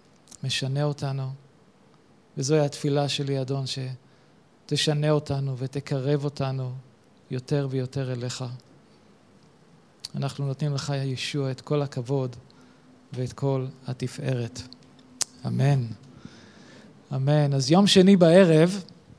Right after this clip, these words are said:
בחסד האדון, אה, רבים, אה, מעמנו ישראל, אה,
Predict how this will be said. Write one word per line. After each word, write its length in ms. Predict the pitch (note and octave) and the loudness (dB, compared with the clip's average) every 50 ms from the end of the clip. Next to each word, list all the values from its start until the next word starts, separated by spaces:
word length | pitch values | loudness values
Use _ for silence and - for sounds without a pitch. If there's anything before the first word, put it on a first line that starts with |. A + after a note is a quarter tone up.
| - - C#3 | -14 -10 -8
בחסד 500 | B2+ C3 - - F#3 F3+ - F#3+ F3 D3+ | -6 -4 -2 0 0 2 2 2 2 2
האדון, 560 | D3+ C#3 C#3 C#3 D3 E3+ E3+ E3 E3+ E3 D#3 | 2 2 2 4 6 6 6 6 6 4 4
אה, 220 | D3+ C#3+ C#3 C3+ C#3+ C#3+ | 2 2 2 0 0 -2
רבים, 580 | C#3 C#3+ C3+ C#3+ C#3 C3 D#3+ E3 E3+ E3+ D#3+ | -4 -4 -2 -2 2 6 6 6 8 8 6
אה, 240 | D#3+ D3+ D3 C#3 C#3 B2 - - - - - - - _ - C#3+ | 6 6 6 4 2 0 -4 -12 -20 -20 -20 -20 -20 _ -6 -2
מעמנו 440 | C#3+ C#3 C#3 D3 E3 F3 E3+ E3+ E3 | 0 2 2 4 6 6 6 6 6
ישראל, 540 | D3+ - - D#3 D#3 D#3 D#3+ E3+ E3+ D#3 | 6 4 4 4 4 6 6 6 4 4
אה, 300 | D#3 D3 D3 C#3+ C#3 C#3 | 2 2 2 0 0 0